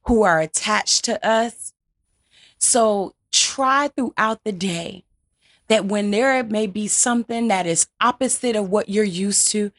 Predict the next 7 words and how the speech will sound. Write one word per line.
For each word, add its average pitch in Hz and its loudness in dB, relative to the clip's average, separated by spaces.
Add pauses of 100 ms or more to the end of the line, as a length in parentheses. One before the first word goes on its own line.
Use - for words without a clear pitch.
(240)
that 196 2
is 185 -2
a 170 0
modification 214 0 (320)
or 180 0
a 160 -4
transformation 214 0